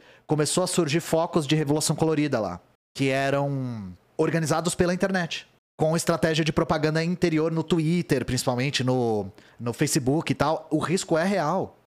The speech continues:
Sim, eu recomendo a K F A. Recomendo muito a K F A. Eu con-, eu concordo com o Thales. Pra mim, em Cuba, deviam fechar o Facebook e o Twitter imediatamente. Eu acho isso um equívoco. Eu acho deixar a rede social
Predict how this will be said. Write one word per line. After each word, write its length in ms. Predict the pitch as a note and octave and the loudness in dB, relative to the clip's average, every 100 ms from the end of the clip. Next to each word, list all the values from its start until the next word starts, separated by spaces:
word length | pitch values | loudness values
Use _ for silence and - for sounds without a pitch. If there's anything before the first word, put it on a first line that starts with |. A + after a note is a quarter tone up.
| - | -4
Sim, 220 | - G#3 | 0 0
eu 140 | D#3 C3+ | 0 0
recomendo 400 | C#3 F3+ E3+ F3+ | 0 0 0 0
a 60 | |
K 120 | - | 0
F 180 | F3 - | 0 2
A. 220 | D#3 E3 - _ _ _ | 0 0 -6 _ _ _
Recomendo 380 | B2+ D3 D3+ D#3+ | -4 0 0 0
muito 180 | C#3+ E3 | -2 0
a 40 | |
K 120 | F3 | 0
F 160 | D#3 C#3+ | 0 0
A. 180 | B2 C3 - _ _ - | -2 -4 -12 _ _ -4
Eu 120 | D#3 | -2
con-, 160 | D3+ F3 | 0 0
eu 80 | D#3 | 0
concordo 340 | D#3+ D#3 D#3+ | 0 0 -2
com 60 | A3+ | -2
o 40 | |
Thales. 440 | G#3+ F3 F3 G#2+ - - - | 0 0 0 -2 -6 -10 -2
Pra 160 | E3+ | 0
mim, 280 | F#3 E3 G#3 | 2 0 0
em 140 | D#3+ F3+ | -2 -2
Cuba, 400 | - F#3 F#3 C3 | 0 0 0 0
deviam 260 | D3 D3+ | 0 0
fechar 340 | E3+ E3 - F3 | 0 0 2 0
o 40 | |
Facebook 400 | E3 F3 D3+ D#3+ | 0 0 0 0
e 20 | |
o 40 | E3 | 0
Twitter 260 | E3 - | 0 2
imediatamente. 840 | D#3 E3 G#3 D3 D3+ G#3 E3 E3 D3+ | 0 0 0 0 0 0 0 0 0
Eu 60 | |
acho 120 | B2+ | 0
isso 140 | C#3+ D3+ | -2 0
um 100 | E3+ | -2
equívoco. 600 | - D#3 F3 E3 - - _ _ _ | -2 -2 0 -2 -6 -14 _ _ _
Eu 120 | C3+ D3+ | -2 0
acho 180 | D#3+ | 0
deixar 380 | D#3+ D3+ - F#3 | 0 0 0 0
a 40 | G3 | 0
rede 200 | F3+ E3 | 0 0
social 640 | F3 - C#3+ D#3 D3+ | 0 0 0 0 0